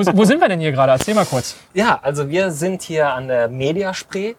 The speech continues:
Speaker 2: Ähm, gruppiert sich hier alles, äh, quasi um das nördliche und südliche Ufer der Spree. Hier gibt's relativ viele neue, junge Firmen,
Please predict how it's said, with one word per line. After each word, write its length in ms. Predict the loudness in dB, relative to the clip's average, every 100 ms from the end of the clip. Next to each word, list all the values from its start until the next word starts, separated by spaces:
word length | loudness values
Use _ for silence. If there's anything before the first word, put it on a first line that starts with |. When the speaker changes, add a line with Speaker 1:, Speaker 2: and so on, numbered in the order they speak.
| -16 -20 -20 -16 -8
Speaker 2:
Ähm, 540 | -6 -4 -6 -6 -6
gruppiert 400 | -4 -2 0 -2
sich 140 | -2 -2
hier 220 | 0 2
alles, 420 | 2 2 0 -4
äh, 320 | -4 -2 -2
quasi 300 | -2 -2 0
um 300 | 0 -2 -4
das 120 | -4 -4
nördliche 420 | 0 0 0 -6
und 80 | -6
südliche 380 | -6 -6 -8 -8
Ufer 480 | -8 0 2 2 0
der 160 | -4
Spree. 440 | -6 -6 -2 0 -2
Hier 280 | -2 -2 -4
gibt's 260 | -6 -2
relativ 380 | 2 2 0 -6
viele 500 | -4 0 2 4 2 2
neue, 440 | 2 4 4 4
junge 340 | 4 2 2 2
Firmen, 600 | 0 2 2 2 -4 -8